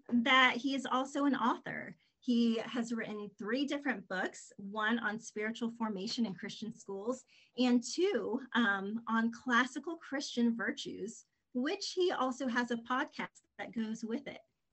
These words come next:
So, woo, after all of that, please welcome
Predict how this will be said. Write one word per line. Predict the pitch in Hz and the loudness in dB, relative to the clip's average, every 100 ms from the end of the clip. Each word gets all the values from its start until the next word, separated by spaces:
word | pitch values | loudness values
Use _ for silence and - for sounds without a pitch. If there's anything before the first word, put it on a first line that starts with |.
| _ | _
So, | - - 349 285 175 - 190 - _ - | -6 4 8 8 6 -2 -8 -12 _ 12
woo, | 494 554 - - | 12 12 12 8
after | 277 294 302 | 8 8 4
all | - 330 403 427 | 6 6 4 0
of | 254 | 8
that, | 339 262 175 - | 10 10 6 0
please | 311 370 415 | -2 0 0
welcome | 311 381 392 202 202 269 | 0 0 0 -2 0 -2